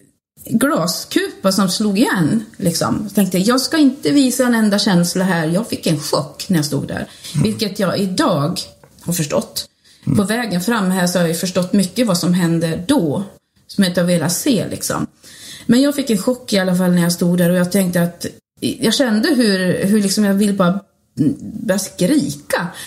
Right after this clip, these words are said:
Speaker 1: Och de började prata där, liksom, och jag kände att de, de försvann i... De försvann, liksom, i allting, utan jag, jag kunde inte ta in det de sa.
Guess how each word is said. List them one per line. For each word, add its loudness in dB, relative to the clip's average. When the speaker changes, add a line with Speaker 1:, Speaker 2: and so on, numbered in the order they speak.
Speaker 1:
Och 0
de 4
började 2
prata 2
där, 2
liksom, 2
och 2
jag 2
kände 4
att -2
de, 0
de 0
försvann 2
i... 2
De 0
försvann, 2
liksom, 0
i 2
allting, 0
utan 0
jag, 2
jag -2
kunde 2
inte -6
ta 0
in 2
det 0
de 0
sa. 0